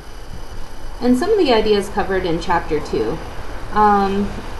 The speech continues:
these are some ideas that we may be feeling ourselves. My body doesn't work. My relationships don't work. My finances don't work. My life doesn't work.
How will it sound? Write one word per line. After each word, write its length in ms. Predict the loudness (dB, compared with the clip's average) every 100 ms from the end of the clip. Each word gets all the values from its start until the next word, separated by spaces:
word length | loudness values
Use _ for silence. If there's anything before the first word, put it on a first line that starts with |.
| -8 -8 -6
these 220 | -2 0 0
are 60 |
some 200 | 0 2
ideas 640 | 2 2 0 0 0 0 0
that 220 | -2 0
we 80 | 0
may 240 | 0 0
be 140 | -2
feeling 380 | -4 -2 -2 0
ourselves. 680 | -2 -4 -4 -4 -4 -4 -6 -6 -8 -4 0
My 160 | 2
body 380 | 4 4 4 2
doesn't 380 | 2 0 0 -2
work. 280 | 0 0 -2 -4 -6 -4
My 100 | -2
relationships 880 | 0 2 2 2 0 0 -2 -2 -2
don't 240 | 0 0 0
work. 280 | 0 0 -4 -6 -6 -6 -4 -6 -2
My 120 | -2
finances 800 | 4 4 6 4 2 0 -2 0
don't 300 | 0 0 -2
work. 220 | -4 -4 -4 -4 0
My 160 | 2
life 420 | 4 6 4 2 -2
doesn't 360 | -2 0 -2
work. 220 | -2 -2